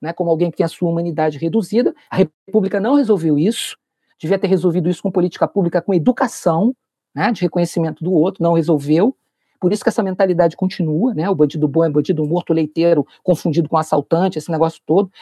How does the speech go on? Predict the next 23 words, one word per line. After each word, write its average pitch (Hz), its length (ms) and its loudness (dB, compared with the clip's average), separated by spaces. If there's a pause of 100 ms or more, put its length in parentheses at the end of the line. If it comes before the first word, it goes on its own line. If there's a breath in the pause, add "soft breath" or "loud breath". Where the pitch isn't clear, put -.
(140 loud breath)
A 302 60 -2
República 302 500 2
se - 220 -2
inaugura 170 840 0 (400)
com 233 100 -2
as 220 100 -6
forças 220 500 -2
da 160 160 -2
ordem, 160 600 0
da - 100 0
civilização, 175 920 -2 (200)
indo 240 200 0
pra 214 140 0
Canudos 208 380 -2
degolar 262 460 0
gente, 185 440 -2 (120)
degolar 220 380 0
brasileiros. 139 720 0 (560)
A 165 60 -8
República 247 480 2
Brasileira 156 760 0
se - 180 -4
inaugurou 202 560 2